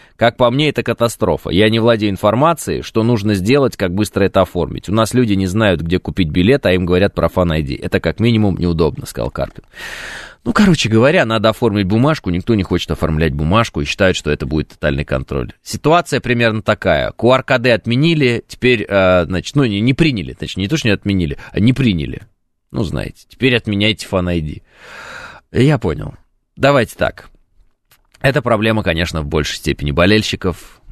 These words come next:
М, болельщикам ее как-то решать. М, всех остальных, кто не фанатеет по футболу, а таких людей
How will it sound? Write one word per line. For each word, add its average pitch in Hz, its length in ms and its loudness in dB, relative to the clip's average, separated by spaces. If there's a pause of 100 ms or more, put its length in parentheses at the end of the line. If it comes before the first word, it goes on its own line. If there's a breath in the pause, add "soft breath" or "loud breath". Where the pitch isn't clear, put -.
(140)
М, 73 800 -6
болельщикам 87 640 0
ее 69 120 -4
как-то - 260 -8
решать. 107 600 -2 (260)
М, - 300 -10
всех - 240 0
остальных, 104 480 0
кто 71 340 -4
не 76 300 -4
фанатеет 80 540 -2
по - 80 -4
футболу, 69 640 -4
а 78 320 0 (100)
таких - 300 -6
людей 78 340 0